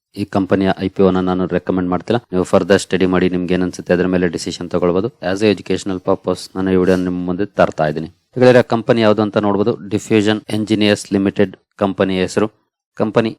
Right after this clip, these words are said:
ನೋಡ್ಬೋದು, ಸಾವಿರದ ಒಂಬೈನೂರ ಎಂಬತ್ತೆರಡರಲ್ಲಿ ಶುರುವಾಗಿರುವಂತಹ ಕಂಪನಿ. So, ಹಾಗೆ Diffusion Engineers Limited is active in the manufacture of welding consumables, wear plates and parts and heavy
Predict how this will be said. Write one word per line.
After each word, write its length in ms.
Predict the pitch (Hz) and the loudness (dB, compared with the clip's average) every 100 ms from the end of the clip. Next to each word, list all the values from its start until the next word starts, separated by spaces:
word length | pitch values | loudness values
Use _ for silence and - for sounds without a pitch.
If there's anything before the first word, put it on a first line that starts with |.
| 107 | -6
ನೋಡ್ಬೋದು, 320 | 107 98 107 | -2 0 0
ಸಾವಿರದ 360 | - 101 101 | 2 4 4
ಒಂಬೈನೂರ 420 | 98 95 101 104 101 | 4 2 0 2 4
ಎಂಬತ್ತೆರಡರಲ್ಲಿ 880 | 98 95 98 92 98 95 104 92 - | 4 2 0 0 -2 2 2 2 -2
ಶುರುವಾಗಿರುವಂತಹ 760 | 104 92 92 90 92 90 - | 0 4 4 2 0 -2 -4
ಕಂಪನಿ. 340 | 90 90 92 113 | -6 -6 -8 -8
So, 160 | - | -4
ಹಾಗೆ 140 | 107 104 | -2 0
Diffusion 460 | 95 - 104 104 98 | 0 4 4 4 0
Engineers 420 | 95 101 101 101 104 | -2 -2 0 -2 -2
Limited 320 | 98 90 101 | -4 -2 -2
is 140 | 95 85 85 | -2 -2 -4
active 300 | _ - 104 | _ 0 0
in 420 | - _ 98 98 | 0 _ -8 -2
the 80 | 101 | -2
manufacture 640 | - 92 98 - 98 - 104 | -2 -4 -4 -4 -6 -2 -2
of 400 | 104 _ _ 90 | -2 _ _ 0
welding 420 | 95 107 107 110 104 | 4 4 2 -4 -4
consumables, 680 | 101 95 101 101 95 110 - - | -4 -4 -4 -4 -4 -6 -6 -6
wear 200 | 95 101 - - | 2 4 2 0
plates 280 | 104 101 - - | 0 0 -8 -8
and 120 | 104 | -6
parts 480 | 101 - 101 101 - - - | -6 2 4 4 2 -16 -10
and 140 | 101 - 104 | -8 -6 -2
heavy 260 | 107 120 | 0 0